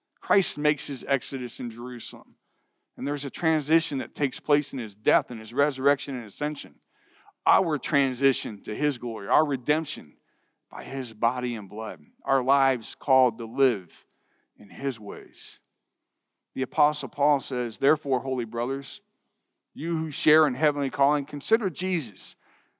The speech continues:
the apostle and high priest of our confession." He's greater than Moses, this Christ is. Christ has built a house to the glory of God, and we are that house. We're a house that's redeemed,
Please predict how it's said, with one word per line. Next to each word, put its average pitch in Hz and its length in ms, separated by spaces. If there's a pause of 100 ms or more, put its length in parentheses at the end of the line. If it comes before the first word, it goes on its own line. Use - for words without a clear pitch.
(120)
the 160 140
apostle 151 800 (160)
and 120 140
high 147 180
priest 143 320
of 120 80
our 127 120
confession." 117 680 (1500)
He's - 120
greater 131 300
than 135 140
Moses, 131 680 (760)
this 107 200
Christ 95 420
is. 113 340 (380)
Christ 165 360
has 127 120
built 143 320
a 131 80
house - 540
to - 120
the 117 120
glory 117 500 (480)
of 104 140
God, 110 360 (160)
and 113 140
we 135 300
are 127 320
that 107 200
house. 98 600 (560)
We're 123 160
a 120 40
house 127 380
that's 120 220
redeemed, 110 640